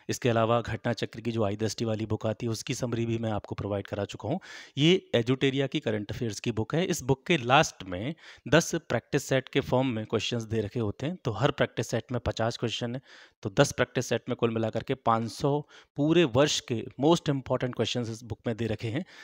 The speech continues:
तो इसको भी आप एक बार देख लीजिएगा, क्योंकि ये क्वेश्चन आंसर फॉर्म में चीज़ें हैं, तो जल्दी से याद भी आपको हो जाएंगी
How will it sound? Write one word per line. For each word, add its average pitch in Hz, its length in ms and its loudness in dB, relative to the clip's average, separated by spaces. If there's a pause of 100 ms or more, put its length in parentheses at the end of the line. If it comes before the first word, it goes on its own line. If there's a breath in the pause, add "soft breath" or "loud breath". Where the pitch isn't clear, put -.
(140 loud breath)
तो 110 140 -2
इसको 120 260 2
भी 139 160 4
आप 123 200 2
एक 117 100 -2
बार 113 160 0
देख 110 220 -4
लीजिएगा, 113 380 -2
क्योंकि 147 400 0 (220)
ये 120 180 2
क्वेश्चन 143 400 2
आंसर 139 280 2
फॉर्म 143 220 0
में 143 100 2
चीज़ें 131 320 -2
हैं, 156 160 -2
तो 139 140 -4
जल्दी 123 300 -4
से 131 120 0
याद 107 260 -2
भी 131 140 -2
आपको 127 260 -2
हो 127 120 4
जाएंगी 131 320 0